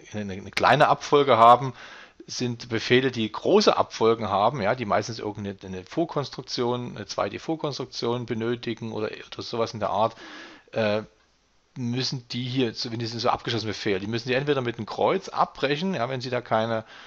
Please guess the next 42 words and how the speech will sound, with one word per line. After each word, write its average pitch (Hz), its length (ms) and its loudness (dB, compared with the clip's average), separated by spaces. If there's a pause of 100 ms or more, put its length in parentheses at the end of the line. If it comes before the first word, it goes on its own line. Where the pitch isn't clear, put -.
(220)
wenn 110 120 -6
sie 117 60 -8
da 98 100 2
aufhören 151 440 0
wollen, 151 260 4
oder 139 300 2
müssen 135 260 -2
ihn 123 80 0
halt 123 160 4
abschließen. - 720 -2 (520)
Und 120 100 -4
solange 113 320 6
dieser 139 200 2
Befehlmodus 147 760 2
aktiv 214 580 -2
ist, 113 180 -4
ja, 123 140 4
nützt 170 300 -4
auch 123 180 0
nicht 160 220 -4
irgendwie 135 320 -4
Escape 143 380 0
zu - 200 -6
klicken 160 460 -6
oder 127 160 0
hier 123 200 0
auf 127 160 2
den 117 180 -4
Pfeil. 147 500 4 (520)
Ähm, 135 400 6 (160)
der 127 80 6
Befehl 131 280 0
ist 135 120 2
im, 165 300 -8
ist - 180 -10
so 165 140 4
lange 185 200 8
aktiv, 147 440 0
bis 135 140 -2
Sie 127 40 -2
ihn 117 60 -6
abgeschlossen, 143 720 0